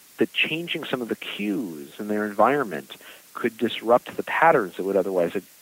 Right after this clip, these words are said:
exert themselves. And that's exactly what happened. And so when I got back to the U S, I thought this was really interesting, and I started looking into it more and more,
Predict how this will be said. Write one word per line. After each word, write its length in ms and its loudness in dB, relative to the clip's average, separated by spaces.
exert 380 -2
themselves. 560 -8
And 100 -4
that's 140 0
exactly 340 4
what 100 -2
happened. 380 0
And 100 0
so 60 6
when 80 8
I 60 8
got 120 10
back 200 8
to 100 -2
the 60 2
U 180 4
S, 180 6
I 60 6
thought 160 4
this 160 -6
was 120 -8
really 200 4
interesting, 360 -4
and 60 0
I 40 0
started 200 0
looking 320 -2
into 180 -6
it 80 -6
more 200 -6
and 80 -6
more, 320 2